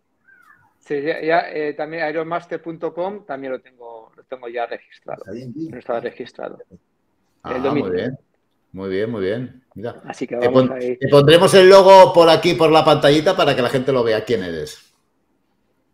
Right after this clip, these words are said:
Speaker 1: Sí, bueno. <laughs> ¿Te gusta el logo, Fernando?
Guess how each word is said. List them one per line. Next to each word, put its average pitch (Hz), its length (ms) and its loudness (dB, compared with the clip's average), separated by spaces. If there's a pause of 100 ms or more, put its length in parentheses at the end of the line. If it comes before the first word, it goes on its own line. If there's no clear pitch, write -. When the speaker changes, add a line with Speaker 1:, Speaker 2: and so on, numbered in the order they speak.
(320)
Speaker 1:
Sí, 135 320 -2
bueno. 175 360 -4
<laughs> - 1900 -10
¿Te - 80 0
gusta 185 240 2
el 196 60 2
logo, 226 420 -6
Fernando? 196 440 -16